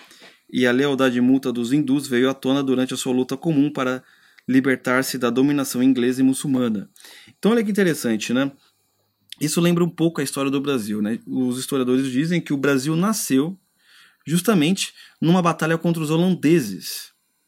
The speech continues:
né? Então parece que, de certa forma, quando aqueles povos tão diferentes, né, o português europeu,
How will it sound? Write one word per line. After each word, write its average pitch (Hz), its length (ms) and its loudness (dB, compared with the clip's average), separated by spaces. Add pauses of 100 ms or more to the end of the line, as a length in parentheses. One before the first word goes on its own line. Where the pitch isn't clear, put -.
(480)
né? 123 120 -2
Então 143 200 -2
parece 156 340 0
que, 165 360 0
de 117 100 -8
certa 160 300 -4
forma, 156 420 -2
quando 147 260 -2
aqueles 175 380 -2
povos 160 800 -4 (680)
tão 254 180 2
diferentes, 180 760 -2
né, 139 160 -4
o - 160 -8
português 143 560 -2
europeu, 151 480 0